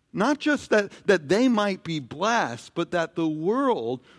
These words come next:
would be blessed through them. God's heart for God's people, that, that God's people would have God's heart for God's world. Way back in Genesis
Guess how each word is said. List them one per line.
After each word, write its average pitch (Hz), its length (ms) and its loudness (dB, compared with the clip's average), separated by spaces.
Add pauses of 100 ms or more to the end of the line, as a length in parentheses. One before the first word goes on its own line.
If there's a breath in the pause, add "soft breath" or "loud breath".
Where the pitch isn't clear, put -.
would 160 400 0
be 269 300 6
blessed 113 800 -8 (340)
through 294 500 -2
them. - 360 -10 (2000)
God's 208 420 -2
heart 131 400 -4 (640)
for 165 140 -2
God's 170 520 -2
people, 151 580 -6 (480)
that, 185 220 2
that 175 200 2
God's 226 440 0
people 220 480 2
would 185 120 2
have 170 400 -2
God's 180 340 0
heart 175 320 0 (200 loud breath)
for 180 340 2
God's 156 460 0
world. 240 440 0 (260 soft breath)
Way 226 320 6
back 196 320 -2
in 202 100 -2
Genesis 165 500 -2